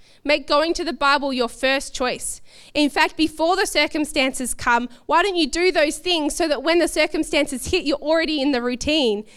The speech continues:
and you've already been feeling ni-, close to Jesus. You see, as we make choices to engage in what we call spiritual disciplines, praying, reading our Bibles,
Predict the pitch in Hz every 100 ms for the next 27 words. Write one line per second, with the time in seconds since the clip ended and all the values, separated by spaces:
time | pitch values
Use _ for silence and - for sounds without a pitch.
0 | - 285 285 269 311 302 330 339 311 320
1 | 254 247 - - _ - 285 285 269 -
2 | 294 311 320 269 262 269 277 269 269 -
3 | 311 269 - - 285 220 247 247 226 202
4 | - - _ _ _ _ _ 285 330 349
5 | 330 320 311 339 339 - 311 359 - -
6 | 320 294 - 320 269 262 - - 254 254
7 | 254 - - 277 277 277 285 330 302 262
8 | 254 269 277 - 269 254 - 320 330 320
9 | 302 269 262 311 233 214 208 - - 269
10 | 285 269 220 214 - - - 233 269 339
11 | 349 330 302 294 254 254 269 247 220 208
12 | 214